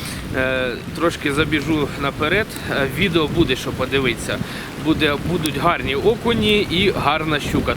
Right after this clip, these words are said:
трофейна. Е, так що давайте, дивіться перший день і потім повернемося у сьогоднішні такі жорсткі умови погоди.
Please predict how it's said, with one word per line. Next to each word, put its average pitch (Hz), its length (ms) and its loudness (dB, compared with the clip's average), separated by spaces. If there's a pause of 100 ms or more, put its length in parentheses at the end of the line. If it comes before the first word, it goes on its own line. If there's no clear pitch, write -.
трофейна. 120 520 -2 (840)
Е, 113 260 -2
так 160 200 0
що 147 140 -2
давайте, 131 400 0
дивіться 127 520 -2 (500)
перший 240 400 2
день 226 320 2 (260)
і 196 80 0
потім 156 360 0
повернемося 127 760 -2 (680)
у 127 40 -2
сьогоднішні 135 680 0
такі 131 380 -2
жорсткі 143 760 0
умови 156 560 2
погоди. 170 500 4